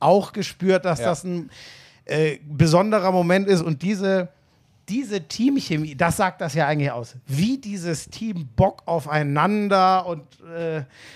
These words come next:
Speaker 1: darauf diesen Sport zu feiern und sich zu feiern hat, das war einfach so schön. In so einem Spiel, wo es ja eigentlich nichts mehr zu feiern gab. Also
Speaker 2: Ja, und das Außergewöhnliche daran ist,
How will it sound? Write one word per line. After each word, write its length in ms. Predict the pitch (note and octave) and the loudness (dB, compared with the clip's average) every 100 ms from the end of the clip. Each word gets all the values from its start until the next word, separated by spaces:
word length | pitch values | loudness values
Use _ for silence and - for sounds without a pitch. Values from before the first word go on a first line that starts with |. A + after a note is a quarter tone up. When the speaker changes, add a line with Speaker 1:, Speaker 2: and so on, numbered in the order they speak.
| - _ - D3 D3+ - - - D3 | -20 _ -10 -8 -8 -10 -14 -14 -6
Speaker 1:
darauf 280 | D3+ F#3 F#3+ | 0 4 4
diesen 220 | F3+ D#3+ | 2 0
Sport 360 | - - G3+ G3+ | 0 0 0 0
zu 120 | A3+ | -8
feiern 340 | - F#3 F#3 | 0 2 2
und 60 | D#3+ | 0
sich 180 | C#3+ D#3+ | -4 -8
zu 140 | - | -8
feiern 340 | D3 D#3 D#3 C#3 | -4 -2 0 -2
hat, 120 | C3+ | -2
das 180 | C3+ - | -4 -2
war 120 | A#2 | -4
einfach 260 | G#2+ A#2 G#2 | -4 -6 -2
so 160 | A2 | -2
schön. 360 | G#2+ B2 F2+ F#2 | 0 -4 -10 -12
In 120 | D3+ C3 | -8 -4
so 100 | D3+ | -4
einem 160 | E3+ | -4
Spiel, 260 | - E3+ D#3 | -6 -4 0
wo 80 | D3+ | 2
es 80 | |
ja 120 | D#3+ B2 | 2 -2
eigentlich 240 | C#3 D3 | 0 0
nichts 180 | D#3 - | -2 -4
mehr 160 | D#3 C#3 | -6 -2
zu 120 | D3 | -4
feiern 400 | - F#3 D#3+ D3+ | -2 -2 -2 0
gab. 400 | D3 D#3 G#2+ - B2+ A#2+ A2 | 0 0 -4 -12 -14 -14 -12
Also 180 | A2+ A#2 | -6 0
Speaker 2:
Ja, 140 | F#3 | 2
und 100 | G3+ | 2
das 240 | F3+ - - - - _ | -2 -6 -12 -20 -20 _
Außergewöhnliche 880 | C3+ G#3 A#3 G3+ F3 F#3+ G#3+ F#3+ F#3+ | 0 0 -2 -6 -6 -6 -6 -8 -4
daran 400 | F3 D#3+ E3+ F3+ | -2 -2 -4 -6
ist, 320 | F#3 F3+ - | -10 -12 -16